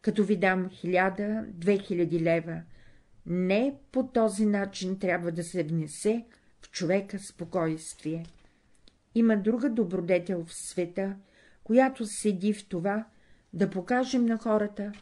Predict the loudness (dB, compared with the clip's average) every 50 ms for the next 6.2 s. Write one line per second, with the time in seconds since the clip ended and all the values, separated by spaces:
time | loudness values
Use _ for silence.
0 | -20 -20 _ -20 -20 _ _ 0 2 2 2 2 -2 -8 -2 2 4 4 4 2
1 | 2 0 0 0 0 -6 -4 -2 0 0 2 2 0 0 0 -2 -4 -4 -8 -20
2 | -20 -20 _ _ -20 _ _ -2 -2 -2 -2 -2 -4 -2 -2 -2 -2 -6 -8 -10
3 | -12 -12 -18 -20 _ _ -20 _ _ -20 -20 -20 -20 -20 _ -20 -20 -16 -8 -8
4 | -2 0 0 2 4 2 2 2 0 -4 -8 -6 -6 -6 -6 -6 -10 -20 -20 -20
5 | -20 _ _ -20 -8 4 4 4 4 4 -6 -6 -6 -6 -8 -2 2 2 2 2
6 | 2 0 -2 -2